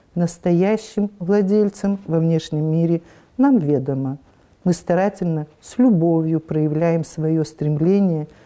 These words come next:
держать свои владения под своим контролем. Знаем свои успехи, проявляем немедленное беспокойство и заботу там, где худо. Знаем о существовании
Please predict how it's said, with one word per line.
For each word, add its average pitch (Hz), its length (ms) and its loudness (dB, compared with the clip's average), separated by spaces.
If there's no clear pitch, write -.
держать 175 520 0
свои 170 380 0
владения 185 680 0
под 220 180 -2
своим 202 580 2
контролем. 170 840 -2
Знаем 165 580 0
свои 233 440 2
успехи, 151 840 -2
проявляем 180 720 0
немедленное 175 840 0
беспокойство 170 920 -4
и 170 100 2
заботу 147 640 -4
там, 233 320 0
где 151 260 0
худо. 156 600 -2
Знаем 196 640 0
о 151 100 -4
существовании 180 1160 -2